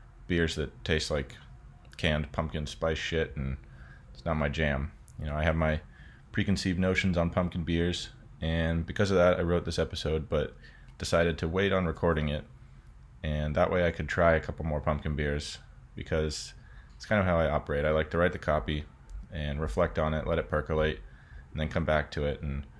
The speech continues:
usually have some more thoughts in between there. And so I gave myself time to try a couple more pumpkin beers. It's been a while since I've had one. I can't lie, they were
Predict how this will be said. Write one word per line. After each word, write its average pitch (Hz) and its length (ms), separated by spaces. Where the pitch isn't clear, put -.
usually 80 260
have 80 220
some 82 100
more 80 180
thoughts - 360
in 82 80
between 82 340
there. 80 320
And 78 420
so - 140
I 90 80
gave 95 160
myself 95 320
time 90 240
to 80 260
try 98 180
a 98 40
couple 95 240
more 95 120
pumpkin 85 340
beers. 80 300
It's - 80
been 87 160
a 82 60
while 80 180
since 80 180
I've 78 120
had 78 200
one. 76 240
I - 60
can't 107 220
lie, 85 180
they 85 180
were 80 360